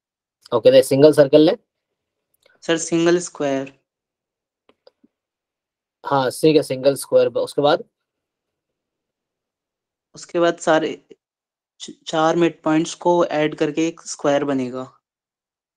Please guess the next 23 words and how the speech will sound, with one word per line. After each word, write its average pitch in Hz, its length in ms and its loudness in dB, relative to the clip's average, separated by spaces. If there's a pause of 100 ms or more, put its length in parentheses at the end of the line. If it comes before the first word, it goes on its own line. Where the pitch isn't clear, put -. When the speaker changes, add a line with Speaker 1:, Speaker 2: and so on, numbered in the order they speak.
(200)
Speaker 1:
चार 139 400 2
मिड 135 220 -8 (100)
पॉइंट 139 280 -6
को 135 160 0
ऐड 131 240 -2
करके 135 380 -4
square 117 440 -6
बनेगा। 113 420 -10 (1900)
ओके, 131 400 2
तो - 420 -18
मैं 131 100 -6
कैसे 139 200 2
बनाऊं? 120 260 -4 (1800)
ये, 135 220 -6
ये 135 120 -2
तुम 156 160 0
कहना 160 160 6
चाह 151 120 4
रहे - 60 4
हो - 20 4
इस - 100 -12
तरह 170 120 2
से? 117 220 -6